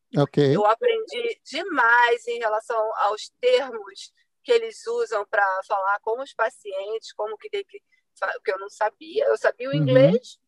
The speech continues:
Speaker 2: técnico, né, que
Speaker 1: Sim.
Speaker 2: você usa pra, pra fazer dissertação, pra ler
Speaker 1: Aham.
Speaker 2: artigo, mas eu não tinha essa, esse domínio do inglês verbal,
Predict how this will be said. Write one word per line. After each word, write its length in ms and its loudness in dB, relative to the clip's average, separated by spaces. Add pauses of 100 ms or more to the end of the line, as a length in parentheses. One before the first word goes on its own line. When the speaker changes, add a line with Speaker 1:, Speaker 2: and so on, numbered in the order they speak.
(300)
Speaker 2:
técnico, 600 0
né, 260 4
que 100 8
Speaker 1:
Sim. 100 6
Speaker 2:
você 220 2
usa 300 0
pra, 300 2 (300)
pra 460 2
fazer 880 0 (280)
dissertação, 1000 0
pra 160 -2
ler 140 2
Speaker 1:
Aham. 100 0
Speaker 2:
artigo, 720 -4 (300)
mas 260 -2
eu 100 0
não 140 -10
tinha 320 -6
essa, 200 -6 (180)
esse 220 -20
domínio 500 -2
do 80 -18
inglês 380 -8
verbal, 580 -2